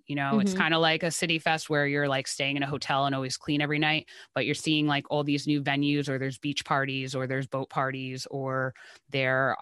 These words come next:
Speaker 1: are jungle parties, or, you know,
Speaker 2: Mm-hmm.
Speaker 1: private kind of villa parties that are kinda, it feels like really exclusive, but also so beautiful.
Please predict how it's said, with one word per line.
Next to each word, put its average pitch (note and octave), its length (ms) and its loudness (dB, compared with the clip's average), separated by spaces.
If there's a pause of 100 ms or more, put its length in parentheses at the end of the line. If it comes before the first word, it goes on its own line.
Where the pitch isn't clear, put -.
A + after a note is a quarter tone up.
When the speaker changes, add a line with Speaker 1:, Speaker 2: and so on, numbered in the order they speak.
Speaker 1:
are C3+ 140 0
jungle C#3+ 380 0
parties, C3+ 760 0
or, C3 460 -2 (240)
you D3 120 -6
know, C3 220 -4 (360)
Speaker 2:
Mm-hmm. A3+ 380 4
Speaker 1:
private D#3+ 560 4
kind C#3+ 220 0
of C3 80 -2
villa D3 260 4
parties C3+ 560 0
that C3+ 320 2
are C#3+ 140 0
kinda, D3 420 2 (400)
it E3 140 2
feels E3 260 4
like D3+ 160 2
really D3+ 240 4
exclusive, D#3 680 0
but C#3 320 2 (180)
also D#3+ 300 0
so D3+ 240 0
beautiful. D3+ 720 0